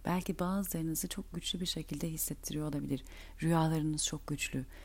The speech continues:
Yepyeni mesajlar alırken kendinizi buluyor olabilirsiniz. Bambaşka bir şekilde bir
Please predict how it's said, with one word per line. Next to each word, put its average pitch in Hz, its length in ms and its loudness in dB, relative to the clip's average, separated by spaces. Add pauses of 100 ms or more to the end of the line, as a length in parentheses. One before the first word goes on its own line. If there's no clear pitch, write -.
(140)
Yepyeni 196 340 4
mesajlar 160 560 4
alırken 156 460 2
kendinizi 143 520 2
buluyor 147 240 0
olabilirsiniz. 139 720 0 (340)
Bambaşka 185 520 6
bir 165 60 0
şekilde 151 520 2
bir 226 400 12